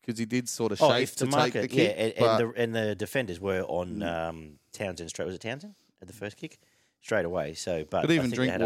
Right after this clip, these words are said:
Speaker 1: Drinkwater
Speaker 2: the
Speaker 1: did
Speaker 2: sleeve.
Speaker 1: shape to kick before he started to run,
Speaker 2: Mm.
Speaker 1: I thought. But, um, yeah, as soon as the option wasn't there, he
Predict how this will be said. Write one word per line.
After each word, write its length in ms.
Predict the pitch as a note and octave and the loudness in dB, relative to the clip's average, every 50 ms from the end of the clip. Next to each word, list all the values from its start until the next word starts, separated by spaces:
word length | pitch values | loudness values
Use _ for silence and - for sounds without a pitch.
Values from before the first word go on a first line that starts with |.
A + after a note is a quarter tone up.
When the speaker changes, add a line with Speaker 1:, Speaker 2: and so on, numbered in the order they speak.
| A2+ | 2
Speaker 1:
Drinkwater 80 | A2 G#2+ | 2 2
Speaker 2:
the 40 | G2 | 2
Speaker 1:
did 100 | A#2 A2+ | 0 0
Speaker 2:
sleeve. 80 | G#2+ D#2+ | -2 -2
Speaker 1:
shape 320 | - - A2+ G#2 G#2 - - | -2 -2 0 0 -2 -2 -6
to 100 | - - | -16 -14
kick 340 | - - G#2+ F#2+ - - - - - - - | -8 -6 -6 -6 -6 -10 -16 -20 -18 -12 -8
before 300 | - G#2 - - G#2+ G2+ | -8 -6 -4 -2 -2 -2
he 60 | F#2+ F#2 | -2 -4
started 340 | - - G2 F#2+ F#2+ F#2 | -4 -4 -4 -4 -6 -10
to 100 | F2+ - | -10 -8
run, 220 | F#2 F#2+ G#2 G2 F#2 | -6 -6 -4 -6 -6
Speaker 2:
Mm. 80 | G2 | -8
Speaker 1:
I 20 | F#2+ | -10
thought. 300 | F#2 - F#2+ G2 A2+ G#3+ - _ - | -10 -8 -6 -6 -8 -8 -12 _ -12
But, 240 | G#2+ G2+ F#2 - - | -12 -12 -12 -10 -12
um, 180 | G2 F#2+ F#2+ | -12 -12 -12
yeah, 100 | G2+ F#2+ F#2 F2+ _ _ _ _ | -14 -16 -16 -18 _ _ _ _
as 60 | _ | _
soon 160 | - A#2 A2 | -8 -6 -4
as 100 | G#2+ G2 G2 | -4 -4 -2
the 80 | G2+ | -2
option 240 | G#2 G2 - - A2 G2 | -4 -4 -4 -6 -6 -6
wasn't 260 | G2+ G2 G2 F#2+ G2 | -6 -6 -6 -6 -4
there, 240 | G#2 G#2+ G#2+ G#2 A2 A2+ G#2 | -4 -4 -4 -4 -6 -8 -10
he 80 | G2 | -10